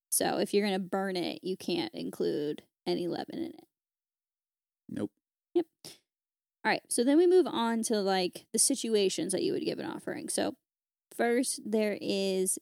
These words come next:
Speaker 1: the fellowship offering. So this is, like, kind of like a feel-good offering. Like, it's, like, for positive situations,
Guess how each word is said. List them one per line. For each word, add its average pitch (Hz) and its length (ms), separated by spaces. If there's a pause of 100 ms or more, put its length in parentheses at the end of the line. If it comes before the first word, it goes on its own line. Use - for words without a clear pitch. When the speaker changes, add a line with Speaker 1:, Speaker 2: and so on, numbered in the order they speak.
Speaker 1:
the 180 580 (160)
fellowship - 540
offering. - 540 (280)
So - 100
this 240 160
is, 277 140
like, 262 160
kind 240 220
of 196 100
like 202 180
a - 280 (280)
feel-good 214 840 (260)
offering. 220 440
Like, 220 100
it's, 190 180
like, - 140
for 208 140
positive 185 560
situations, 214 760